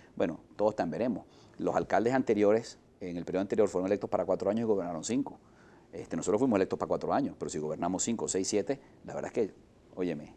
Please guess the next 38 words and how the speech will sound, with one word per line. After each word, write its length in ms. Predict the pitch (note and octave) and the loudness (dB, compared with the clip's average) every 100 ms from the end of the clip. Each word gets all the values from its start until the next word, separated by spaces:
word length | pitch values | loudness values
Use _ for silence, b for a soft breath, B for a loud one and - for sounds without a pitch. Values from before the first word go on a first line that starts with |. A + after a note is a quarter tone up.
| - | -12
es 160 | F#2 F2+ | -8 -2
un 80 | A2 | 0
escenario 300 | B2 A#2 A#2 | 2 4 4
muy 80 | |
cambiante. 420 | A2 G#2+ F2+ D2+ - | 4 2 2 0 -2
Habrá 260 | F2 F2+ F#2 | 2 4 4
que 80 | |
evaluar 340 | A2+ F#2+ F2+ G2 | 6 6 4 2
en 80 | G2 | 0
su 120 | F#2 | -2
momento. 360 | D#2+ D#2 - - B B | -4 -8 -14 -20 B B
Yo 120 | G2+ | 4
lo 120 | A#2+ | 4
que 100 | B2 | 4
sí 140 | - B2+ | 0 -2
espero, 420 | - C3+ C#3+ D#3+ _ | 2 2 2 -4 _
como 200 | - G2 | -2 0
venezolano, 600 | E2+ E2 D2+ E2 B2+ B2 - _ | 0 -2 -4 -2 -2 -2 -10 _
Rocío, 340 | - F2 C3 - | -10 -2 0 0
es 120 | - | -8
que 160 | - - | -10 -8
haya 300 | D2+ F#2 - | -6 -6 -6
elecciones. 480 | A2+ B2 - - - B B B | -8 -8 -10 -12 -18 B B B
Tenemos 260 | E2+ F2 F#2 | -6 -6 -4
que 60 | F2+ | -4
hacerlas 240 | F2+ F2+ | -2 -2
de 60 | D#2+ | -2
gobernadores, 500 | D#2 - A#2+ D#3+ - B B | -4 0 2 2 -2 B B
tenemos 340 | - E2 D#2+ F2 | -4 -4 -4 -6
que 80 | F2 | -6
hacerlas 220 | E2+ D#2 | -6 -6
de 40 | |
alcaldes 400 | D#2 F#2 G2+ G#2+ - - | -4 -2 -2 -6 -10 -10
en 100 | F2+ | -8
diciembre 300 | E2 F2+ G2 | -6 -2 -2
de 20 | |
este 140 | G2+ | 0
año 220 | G#2+ D3 | -2 -2